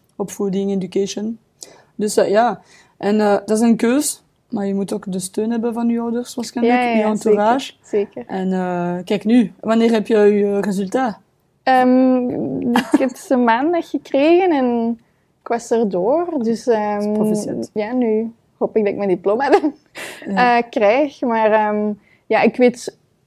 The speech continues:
Speaker 2: de laatste twee jaar was natuurlijk, ja, het duurt heel lang allemaal, hè, en
Speaker 1: Stage.
Speaker 2: dan beginnen te wegen.
Speaker 1: Mhm.
Speaker 2: Ehm, en dan heb ik zoiets van, "Ha, pff, ik wil er nu echt wel vanaf zijn." Maar ik weet ook, moest ik nu opnieuw beginnen,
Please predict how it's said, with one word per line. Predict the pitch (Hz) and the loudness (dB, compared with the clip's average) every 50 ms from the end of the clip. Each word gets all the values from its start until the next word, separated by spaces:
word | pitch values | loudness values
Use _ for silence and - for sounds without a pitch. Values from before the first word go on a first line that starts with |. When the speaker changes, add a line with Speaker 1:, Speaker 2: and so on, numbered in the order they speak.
| _ _ _ _ _ _ _ _ _ _ _ _ | _ _ _ _ _ _ _ _ _ _ _ _
Speaker 2:
de | - 220 220 | 0 2 4
laatste | 208 220 233 240 233 - 269 247 | 4 4 2 2 0 -2 -4 -4
twee | - - 254 247 | 0 4 6 6
jaar | 240 226 226 240 262 269 | 8 6 6 4 2 2
was | 277 262 - | -2 -4 -4
natuurlijk, | - 226 226 - 247 254 247 240 233 | -6 -8 -4 0 2 4 4 4 4
ja, | - 214 | 2 2
het | 202 214 202 190 - | 2 0 0 -2 0
duurt | - 247 254 277 240 - | 2 4 4 4 2 0
heel | - 233 190 185 170 | 0 2 2 2 2
lang | 165 175 180 196 214 | -2 -4 -4 -4 -4
allemaal, | 233 247 254 254 269 269 277 277 277 254 | -2 0 0 0 0 0 0 2 2 2
hè, | - | 2
en | 226 254 | 2 2
Speaker 1:
Stage. | 254 247 226 | 2 2 4
Speaker 2:
dan | 220 214 214 214 | 4 4 2 2
beginnen | 208 233 226 220 214 214 | 2 2 2 0 0 0
te | - 180 170 | 0 0 2
wegen. | 165 175 180 196 226 247 - 269 294 302 339 349 - _ - | 4 6 6 6 6 4 4 2 2 2 0 0 -4 _ -8
Speaker 1:
Mhm. | - 202 185 196 202 202 202 | -4 -2 0 0 -2 -2 -4
Speaker 2:
Ehm, | - 190 190 190 190 196 196 196 196 196 196 190 | -6 -6 -4 -2 -2 -2 -2 -2 -2 -2 -4 -4
en | - 208 | -4 -4
dan | 196 196 196 | -4 -2 0
heb | 208 220 | 2 0
ik | 233 226 | 0 -2
zoiets | - - 240 226 - | -2 -4 -4 -4 -4
van, | - 214 202 | -4 -4 -4
"Ha, | 208 - 214 214 220 220 214 _ _ _ _ _ _ _ | -2 0 0 0 0 0 -6 _ _ _ _ _ _ _
pff, | _ - - - - - _ _ _ _ _ _ _ _ _ _ | _ -20 -20 -20 -20 -20 _ _ _ _ _ _ _ _ _ _
ik | - | 0
wil | 262 226 | 2 4
er | 226 220 | 4 4
nu | 214 208 202 | 2 0 0
echt | - - 226 - - - | 0 0 -2 -2 -2 0
wel | 269 240 240 226 | 0 0 0 0
vanaf | 214 180 180 208 247 - | -2 -2 -2 -4 -4 -6
zijn." | - - 311 285 285 285 285 | -6 -4 -2 0 2 2 2
Maar | 262 233 - - | 0 0 0 -2
ik | 220 - - | -4 -4 -2
weet | - 190 202 220 254 285 277 - 294 | 2 4 6 6 6 4 0 2 2
ook, | 294 302 294 - - - - _ _ _ _ _ | 2 2 2 -2 -12 -20 -20 _ _ _ _ _
moest | - 226 226 - | -4 -4 -4 -2
ik | 233 - | -2 0
nu | 247 226 247 254 | 2 4 4 4
opnieuw | - - - - 202 202 208 247 302 285 | 4 2 0 0 0 2 4 4 6 6
beginnen, | 262 302 269 302 302 311 320 320 320 339 381 | 6 6 6 6 6 6 6 4 2 0 -2